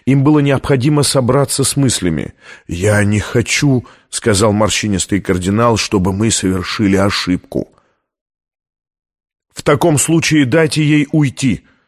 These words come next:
произнёс чей-то глубокий голос. Слова прозвучали спокойно, но абсолютно уверенно. К Витории подошёл Роберт Лэнгдон и взял её руку в свою.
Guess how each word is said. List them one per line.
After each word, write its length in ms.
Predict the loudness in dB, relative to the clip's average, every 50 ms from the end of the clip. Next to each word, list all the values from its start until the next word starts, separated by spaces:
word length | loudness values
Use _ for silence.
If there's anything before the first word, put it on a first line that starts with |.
| _ _ _ _
произнёс 460 | 0 0 0 0 2 0 0 -2 -2
чей-то 320 | -2 -2 -2 0 0 -2
глубокий 560 | -2 0 0 0 2 2 0 0 0 -2 -2
голос. 480 | 0 2 2 2 2 0 -2 -4 -10 -16 _ _ _ _ _ _ _ _
Слова 380 | -6 -2 0 2 2 2 2 0
прозвучали 580 | 0 -2 -2 0 -2 -2 -2 0 0 0 0
спокойно, 640 | -2 -2 -2 -2 -4 -2 0 0 0 2 2 0 0
но 220 | 0 0 0 0 0
абсолютно 720 | -2 -4 -2 -2 0 0 2 2 0 -2 -2 -2 -4 -2
уверенно. 760 | 0 -2 -2 0 2 0 2 0 -2 -4 -6 -8 -8 -10 -12 _ _ _ _ _ _ _ _ _ _
К 80 | -2
Витории 440 | 0 0 0 2 2 2 2 2 0
подошёл 500 | 0 0 2 2 2 2 2 2 2 2
Роберт 340 | 2 2 0 0 -2 -2 0
Лэнгдон 520 | 0 2 2 2 0 0 0 0 0 -2 -2
и 120 | -2 -2
взял 340 | -2 0 0 0 2 2 2
её 300 | 2 0 0 2 2 2
руку 260 | 2 0 0 -2 -4
в 80 | -6 -4
свою. 400 | -2 0 0 2 2 0 -2 -4